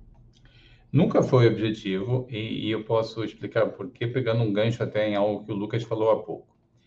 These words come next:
é, que falou que, que, que, que é tímido e que, e que tinha dificuldade pra <clears throat> dar palestra e tal.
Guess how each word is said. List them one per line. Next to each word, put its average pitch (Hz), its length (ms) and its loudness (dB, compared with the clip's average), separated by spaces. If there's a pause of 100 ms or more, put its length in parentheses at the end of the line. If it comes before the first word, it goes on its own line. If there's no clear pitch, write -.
(340)
é, 90 560 -4 (180)
que 95 340 -8
falou 98 300 -2
que, 90 520 -4
que, 87 140 -20
que, - 580 -20 (280)
que 85 80 -20
é - 40 -20
tímido 104 640 0
e 87 60 -2
que, - 180 -14
e 90 220 -10
que - 120 -20
tinha - 220 -12
dificuldade 90 800 0
pra 90 400 -6 (140)
<clears throat> - 760 -2
dar - 180 -16
palestra 92 560 0
e - 20 -20
tal. - 300 -6